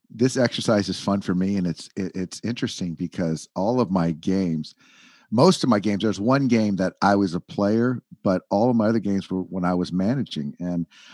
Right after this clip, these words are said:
the game that sticks out to me is that J T walk-off against the Cubs. Um, they had just beat us the year prior and eliminated us, and to be at home and, gosh, the way to, it's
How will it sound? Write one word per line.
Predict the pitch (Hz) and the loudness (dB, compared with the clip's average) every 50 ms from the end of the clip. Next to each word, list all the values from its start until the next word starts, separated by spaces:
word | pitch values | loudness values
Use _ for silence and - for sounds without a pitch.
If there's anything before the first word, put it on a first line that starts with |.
| - - _ _ - | -20 -20 _ _ -8
the | 95 | -2
game | 87 117 131 151 151 135 120 123 - _ _ - | 0 2 2 2 2 2 0 0 -4 _ _ -4
that | 107 98 - | -4 -4 -4
sticks | - - 120 107 - - 113 | -2 -4 -4 -4 0 2 2
out | 98 98 - - | 2 2 0 -2
to | - 95 | -2 0
me | 98 104 101 95 | 0 2 2 2
is | 92 90 78 87 | 2 2 2 0
that | 90 87 73 82 | 0 0 -2 -4
J | 82 92 101 101 101 101 | -2 0 2 2 2 0
T | - - - - 101 98 95 95 | -2 -4 -4 -2 0 0 0 0
walk-off | 92 90 95 95 87 87 95 - - 90 85 85 85 - | 0 2 2 4 4 4 2 2 0 2 2 0 0 -2
against | 90 78 85 80 76 - | -4 -2 -2 -2 -2 -4
the | - 78 | -6 -6
Cubs. | - - 80 73 69 64 64 64 - - - - - - | -6 -4 -4 -4 -4 -4 -6 -8 -14 -16 -18 -18 -18 -12
Um, | - - 78 76 73 71 69 65 60 - - - - _ _ _ _ _ _ _ _ _ _ _ _ - | -8 -6 -4 -4 -4 -4 -4 -6 -8 -10 -12 -16 -20 _ _ _ _ _ _ _ _ _ _ _ _ -2
they | 101 98 | 0 0
had | 95 87 | 0 2
just | 82 113 113 - - - | 0 0 -2 -2 -2 -2
beat | 117 104 104 95 | 0 0 2 0
us | 98 95 - | 0 -2 -4
the | - 92 | -4 -2
year | 92 95 92 | -2 -2 -2
prior | - - - 92 87 90 92 92 90 85 | -2 -4 -4 -2 0 0 0 0 0 -2
and | 80 80 | -4 -4
eliminated | 82 82 87 90 90 90 87 90 87 90 90 | -6 -6 -6 -6 -6 -4 -4 -4 -2 -2 -2
us, | 87 82 - | -4 -4 -4
and | 92 85 80 - - - - - - - - - - - - - | -4 -4 -4 -6 -10 -16 -20 -20 -20 -20 -20 -20 -20 -20 -10 -6
to | - 95 | -6 -2
be | 82 120 127 123 | 2 4 4 4
at | 117 98 | 4 2
home | 95 101 104 107 110 113 110 110 | 0 0 2 2 2 2 2 0
and, | 104 95 92 92 90 87 85 - _ _ _ _ _ - | 0 0 -2 -2 -4 -6 -8 -10 _ _ _ _ _ -4
gosh, | 123 120 113 117 113 107 101 101 - | 0 2 4 4 4 4 2 0 -2
the | - 110 | -2 0
way | 101 107 110 113 117 - - _ - | 0 2 2 2 0 0 -4 _ -4
to, | - 117 95 - - - | -4 -2 -2 -4 -2 -2
it's | 127 104 - - | -2 -2 -4 -8